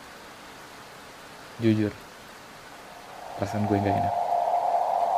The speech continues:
Brem, brem. Terdengar suara motor mendekat ke arah rumah ini. "Nah, itu dia si Wiwit," kata Taufik. Kami membukakan pintu depan untuk Wiwit.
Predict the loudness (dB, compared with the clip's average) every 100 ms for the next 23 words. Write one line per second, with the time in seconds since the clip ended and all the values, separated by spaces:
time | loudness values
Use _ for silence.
0 | 4 6 6 6 6 6 6 6 6 6
1 | 6 4 4 4 4 4 4 2 2 2
2 | 0 0 0 0 0 0 0 0 -2 2
3 | 6 6 6 2 4 6 8 8 4 0
4 | -4 -8 -8 -10 -10 -10 -10 -12 -12 -12
5 | -14 -14 -14 -2 6 8 10 8 8 8
6 | 8 8 6 6 6 6 6 6 4 2
7 | -2 -6 -14 -16 -16 -16 -16 -16 -16 -16
8 | -16 -16 -16 -16 -16 -16 -16 -16 -16 -6
9 | 10 10 10 10 12 12 12 12 12 12
10 | 12 12 10 -6 -2 2 4 4 0 -2
11 | -8 -16 -16 -16 -16 -16 -16 -2 10 12
12 | 12 10 8 6 6 4 4 4 4 6
13 | 4 4 4 4 4 4